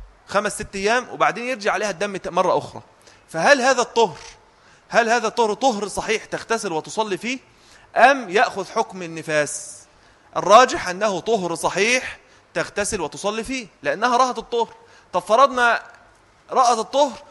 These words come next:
ولم ترى دم مرة أخرى، طهر صحيح. حتى الحديث هنا بيقول إيه؟ "كان رسول الله صلى الله عليه وسلم وقت للنفساء أربعين يوما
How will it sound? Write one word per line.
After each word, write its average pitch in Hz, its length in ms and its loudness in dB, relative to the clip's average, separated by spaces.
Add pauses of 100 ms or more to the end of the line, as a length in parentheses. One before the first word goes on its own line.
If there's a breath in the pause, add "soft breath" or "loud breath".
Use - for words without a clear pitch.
(160 soft breath)
ولم 240 260 6
ترى 240 460 2
دم 214 180 4 (120)
مرة 208 240 4
أخرى، 175 240 -2 (460)
طهر 262 240 -2
صحيح. 220 360 -4 (460 soft breath)
حتى 247 280 2
الحديث 214 320 0
هنا 233 140 6
بيقول 226 220 0
إيه؟ 254 220 4 (360 soft breath)
"كان 214 300 6
رسول 190 380 0
الله 208 180 0
صلى 185 140 0
الله 175 120 -4
عليه 208 100 -4
وسلم 143 160 -2
وقت 196 480 2
للنفساء 180 640 -2 (120)
أربعين 175 520 2
يوما 247 520 2